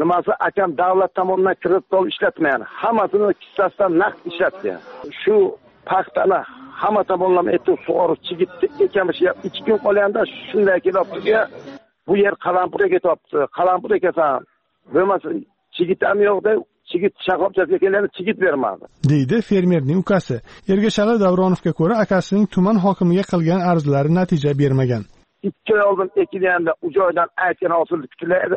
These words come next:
Speaker 1: u dala maydonini o't bosib ketdi. O't qo-, qora o'sib qoldi. Biza uni yigirma sakkiz yildan beri ishlash joydan aytgan hosilni olib kelyapmiz.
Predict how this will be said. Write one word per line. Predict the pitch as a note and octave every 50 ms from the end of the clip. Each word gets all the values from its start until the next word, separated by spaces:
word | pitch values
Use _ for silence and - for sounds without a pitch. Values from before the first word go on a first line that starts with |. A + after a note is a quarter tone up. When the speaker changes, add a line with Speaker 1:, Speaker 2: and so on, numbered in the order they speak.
| - _ F#3+
Speaker 1:
u | F#3+ D3+ F3+
dala | F3 F3+ F3+ F3+ F3
maydonini | F3 F3 D#3+ F3 E3+ F3 F3+ G3+ - - _ G#3
o't | G3+ - _ -
bosib | E3+ C#3+ - _ -
ketdi. | C3+ - _ - C#3+ - _ F#3+ F#3
O't | D#3 - _ - -
qo-, | G#3 G3 - - - -
qora | C#3+ E3+ F#3+ G3+ G3+
o'sib | F3 - - - _ F3+
qoldi. | E3 C3+ A2+ G2+ G2 - -
Biza | C3 D#3 G3 - - F3+
uni | F#3+ G3 G#3+ - - _ _ _ _ _ - E3
yigirma | D#3 F#3+ F#3+ F#3+ G3 E3+ -
sakkiz | G#3 F#3+ - _ G#3+ G3 A3
yildan | G#3 G3+ G3+ G3 F#3+ G3
beri | G3 G3 - A3
ishlash | - - F#3+ F#3+ F#3 F3 - - G3
joydan | F#3 F#3 D#3+ F#3+ F#3 - - - - - - - - - D#3 F3+
aytgan | F#3 F3 - F#3+ F3 F3+ F3
hosilni | D#3+ - F3+ F3 D#3+ - F3+
olib | E3+ D#3+ - F3
kelyapmiz. | E3+ F3 F3+ - - A#2+ A2+ -